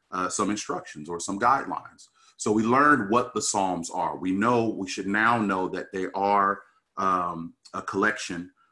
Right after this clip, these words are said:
um, of, from various writers. We learned that not all the Psalms were written by one person.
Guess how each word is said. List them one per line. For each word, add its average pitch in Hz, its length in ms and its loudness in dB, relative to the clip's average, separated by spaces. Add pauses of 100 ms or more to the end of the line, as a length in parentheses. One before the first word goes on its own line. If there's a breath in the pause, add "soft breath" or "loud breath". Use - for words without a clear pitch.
(160)
um, 90 480 0
of, 90 260 -2
from 90 240 -4
various 104 400 0
writers. 92 580 -6
We 87 120 -10
learned 90 260 -2
that 90 160 -8
not 90 260 -2
all 90 220 -4
the 95 80 0
Psalms 92 320 -6
were 95 80 -2
written 95 280 -2
by 92 280 2
one 90 340 -6
person. 92 480 -4